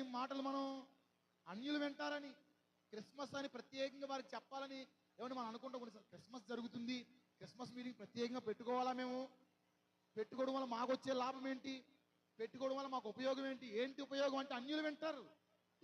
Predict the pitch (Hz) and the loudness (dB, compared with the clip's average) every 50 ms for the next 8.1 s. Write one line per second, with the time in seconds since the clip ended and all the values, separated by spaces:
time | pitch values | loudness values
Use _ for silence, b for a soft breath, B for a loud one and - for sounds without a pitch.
0 | 185 226 247 240 262 269 262 - 277 277 277 269 254 240 233 - _ _ _ _ | -2 -2 0 0 -4 -4 -2 -2 -4 -2 -2 -4 -6 -10 -12 -16 _ _ _ _
1 | _ _ _ _ _ _ _ _ _ _ _ - - 208 226 233 254 247 - - | _ _ _ _ _ _ _ _ _ _ _ -16 -10 -6 -4 -2 -2 -2 -2 0
2 | 254 254 254 254 254 247 226 233 233 247 233 196 151 - - _ _ _ _ _ | 0 0 0 0 -2 -4 -4 -4 -6 -8 -10 -12 -16 -20 -20 _ _ _ _ _
3 | _ _ _ _ _ _ _ _ _ _ _ - 175 202 - 240 247 240 240 240 | _ _ _ _ _ _ _ _ _ _ _ -12 -10 -8 -4 -4 -2 -2 -2 -6
4 | 233 - 247 247 247 247 247 240 247 247 233 190 151 - _ _ _ _ - 196 | -6 -6 -6 -4 -2 -2 0 0 0 0 -2 -6 -8 -10 _ _ _ _ -12 -8
5 | 208 214 208 226 233 247 247 240 247 247 254 247 254 254 - 208 214 202 208 - | -8 -6 -6 -4 -4 -4 -4 -4 -6 -6 -6 -8 -8 -10 -10 -12 -16 -14 -12 -10
6 | 254 233 240 190 - - 220 240 254 262 240 254 247 - 262 - - 240 240 254 | -8 -8 -8 -10 -10 -6 0 2 2 4 4 2 0 0 -6 -8 -6 -2 0 0
7 | 254 254 247 247 - 247 240 254 - 254 254 247 240 220 220 233 240 240 226 - | 0 0 0 -4 -8 -12 -12 -10 -10 -8 -8 -8 -8 -8 -8 -6 -6 -6 -8 -8
8 | - | -12